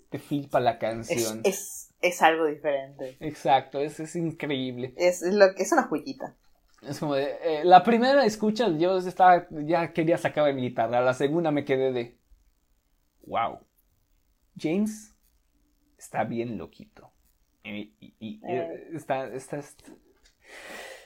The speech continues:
Speaker 1: Simplemente no sé qué decir de Ja-, del James ficticio que nos presentan aquí, pero si es alguien real,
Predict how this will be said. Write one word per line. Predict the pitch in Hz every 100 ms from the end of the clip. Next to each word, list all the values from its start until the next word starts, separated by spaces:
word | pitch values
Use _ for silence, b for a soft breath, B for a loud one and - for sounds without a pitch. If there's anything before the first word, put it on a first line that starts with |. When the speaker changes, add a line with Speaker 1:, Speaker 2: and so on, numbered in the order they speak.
| B _ _ _ _ _ _
Speaker 1:
Simplemente | - 214 233 214 214 190
no | 190
sé | - -
qué | 156
decir | 143 147 135
de | 131
Ja-, | 131 131
del | 147 131 127
James | 135 135 127 -
ficticio | - 147 - 135 143
que | 135
nos | 127
presentan | 127 127 131 123
aquí, | 117 165
pero | 160 139
si | 175
es | 175
alguien | 151 156 131
real, | 120 135 190 -